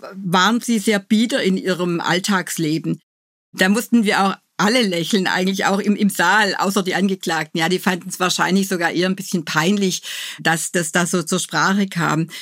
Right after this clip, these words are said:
Dann kamen eben solche Aspekte mit hinein, wo man dann irgendwie wieder gesagt hat, irgendwo liebenswert, aber ein bisschen skurril und passt nicht in ein Geheimdienstszenario hinein, gell?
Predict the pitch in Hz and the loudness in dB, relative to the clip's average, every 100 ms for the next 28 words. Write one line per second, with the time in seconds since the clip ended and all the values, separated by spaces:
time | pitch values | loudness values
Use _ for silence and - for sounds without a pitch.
0 | - _ 180 185 202 196 202 208 190 190 | -18 _ -2 -2 0 0 2 0 0 -2
1 | 190 190 208 240 190 190 - 185 - 220 | 0 -2 0 0 0 0 -2 -4 0 0
2 | 190 156 190 190 202 170 151 170 202 190 | 0 0 0 2 0 2 2 2 0 -2
3 | 180 175 170 151 175 190 190 190 190 - | -4 -4 -4 -4 -2 -2 -2 -4 -4 -4
4 | 190 - 190 175 - - - - - 165 | -4 0 -2 -2 -10 -14 -16 -6 -2 0
5 | 180 165 160 185 233 - 202 202 185 170 | 2 0 0 2 0 0 -2 0 -2 -4
6 | 160 165 175 - - 160 175 233 247 190 | -6 -4 -6 -4 -6 0 2 0 0 -4
7 | - - - 202 - 214 190 180 170 151 | -6 -8 -4 -4 0 0 2 -2 -2 -4
8 | 151 175 214 190 180 175 - - - 170 | -2 2 0 0 -4 -4 -8 -12 -4 -2
9 | 156 160 196 196 156 151 147 160 139 147 | 0 0 2 2 0 -4 -2 -2 -2 -2
10 | 143 175 - 208 | -2 -4 -8 -10